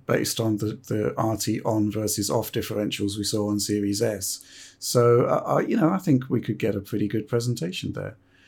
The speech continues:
Um, but yeah, um, I think that's some, one that I'd really like to see,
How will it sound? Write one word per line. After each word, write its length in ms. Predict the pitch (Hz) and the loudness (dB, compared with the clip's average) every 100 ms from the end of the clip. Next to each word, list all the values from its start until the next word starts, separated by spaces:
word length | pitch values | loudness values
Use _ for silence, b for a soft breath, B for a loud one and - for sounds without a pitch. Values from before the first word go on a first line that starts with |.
| b b - | b b -8
Um, 540 | 113 113 117 117 117 | -2 0 2 2 0
but 240 | 113 120 - | 0 -2 0
yeah, 300 | 160 123 104 98 _ _ | -2 -2 -4 -10 _ _
um, 280 | 143 127 110 | -6 -2 -2
I 60 | 113 | -2
think 260 | 123 127 | -2 -2
that's 180 | 110 - | -2 -2
some, 260 | - 110 - | 0 0 0
one 280 | 113 104 104 | 0 0 0
that 120 | - | -2
I'd 160 | 101 104 | -4 -2
really 280 | 113 110 | 0 2
like 260 | 104 104 104 | 2 0 -2
to 120 | - | -4
see, 460 | - - 110 107 | -2 0 0 -2